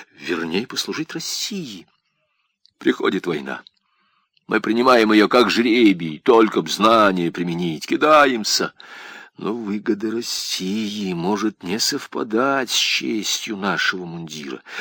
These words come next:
Ну, подумай, ведь последняя, неизбежная и всем понятная война была Крымская.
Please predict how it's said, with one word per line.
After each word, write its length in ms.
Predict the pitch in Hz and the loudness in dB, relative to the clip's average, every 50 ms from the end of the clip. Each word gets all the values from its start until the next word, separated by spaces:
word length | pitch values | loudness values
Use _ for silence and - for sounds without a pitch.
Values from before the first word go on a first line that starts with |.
| - - - | -10 -10 -8
Ну, 180 | 135 151 160 | -8 -8 -8
подумай, 680 | 76 - - 71 69 73 82 82 82 - 135 104 78 69 | -8 -8 -10 -10 -10 -8 -8 -6 -6 -6 -6 -6 -8 -6
ведь 240 | 71 104 117 - - | -6 -6 -6 -4 -4
последняя, 800 | - 139 - - - - 139 143 139 139 123 110 98 - 73 - | -4 -2 -2 -4 -4 -4 -4 -4 -4 -6 -8 -8 -8 -8 -8 -6
неизбежная 960 | - 92 107 117 113 104 107 120 151 156 156 151 143 127 - - 107 98 92 | -4 -4 -4 -4 -4 -6 -8 -4 -2 0 0 0 -2 -4 -6 -6 -6 -4 -4
и 100 | 87 82 | -4 -4
всем 380 | - - - 165 147 139 131 | -4 -4 -2 -2 -2 -2 -4
понятная 580 | - 139 139 151 160 151 143 - - 127 135 127 | -6 -6 -4 -2 -2 -2 -2 -2 -6 -4 -2 0
война 400 | 117 117 120 127 147 156 147 135 | 2 2 2 2 2 0 0 2
была 340 | 120 123 131 143 151 139 131 | 2 2 2 4 2 2 2
Крымская. 800 | - - - 135 143 139 123 107 - - - - 80 - - - | 0 0 0 2 2 0 0 -2 -6 -8 -8 -8 -12 -12 -14 -18